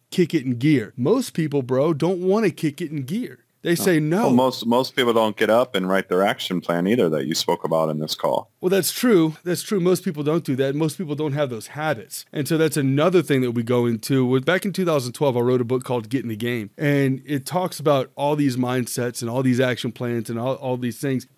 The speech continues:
Speaker 1: And I'm just gonna tell you the cold, hard numbers, ninety-seven percent of people aren't gonna do that. They'll buy programs, they'll buy coaching, they'll buy all this other stuff, and they'll look at it and they'll,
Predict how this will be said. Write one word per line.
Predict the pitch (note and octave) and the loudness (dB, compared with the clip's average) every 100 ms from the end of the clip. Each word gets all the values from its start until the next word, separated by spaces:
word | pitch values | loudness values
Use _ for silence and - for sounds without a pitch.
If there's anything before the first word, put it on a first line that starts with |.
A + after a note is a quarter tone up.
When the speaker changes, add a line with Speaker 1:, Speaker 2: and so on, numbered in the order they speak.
| - | -4
Speaker 1:
And | C#3 | 0
I'm | C#3 | 0
just | C3+ C#3 | 0 -4
gonna | |
tell | A#2+ D#3 | -2 0
you | C3+ | 0
the | A2+ | 0
cold, | D3 D3 | 0 2
hard | C#3 C3 | 2 2
numbers, | A#2+ C3 E3 E3+ - - | 0 0 0 0 -2 -6
ninety-seven | C3 C3 D3 D3+ C#3+ - C3+ D3 | -2 2 2 0 -2 2 2 2
percent | C#3+ C3 D3+ C3+ | -2 -2 0 0
of | |
people | - C3 B2+ E3+ D#3 _ | 0 -2 0 -2 -2 _
aren't | B2 C3 B2 | -8 -4 -2
gonna | A#2 | -2
do | G#2+ A#2 | 0 -2
that. | G#2+ G#2 - | -2 -8 -10
They'll | C3+ C#3+ | 0 2
buy | A#2 - E3 E3+ F3+ | 2 0 2 4 2
programs, | - F3+ F3 D3+ D#3+ E3 C3+ | 0 -4 -4 -4 -4 -4 -2
they'll | C3+ | -2
buy | G#2+ - E3 D#3+ | -2 0 2 2
coaching, | - D#3+ D3 - D#3 | 2 0 2 0 0
they'll | B2+ | 0
buy | G#2+ - D#3+ E3 | -2 -2 0 2
all | D#3+ | 0
this | D3 D3+ | -4 -6
other | C3 | -6
stuff, | - - E3+ C3+ - - | -6 -2 -2 -2 -6 -2
and | C#3+ C#3 | 0 2
they'll | C3+ B2+ | 2 2
look | C#3+ F#3 E3+ | 0 0 2
at | C3+ B2+ | 2 2
it | B2 - | -2 -4
and | C3+ C3+ | -2 2
they'll, | C#3 C3+ B2+ | 4 4 4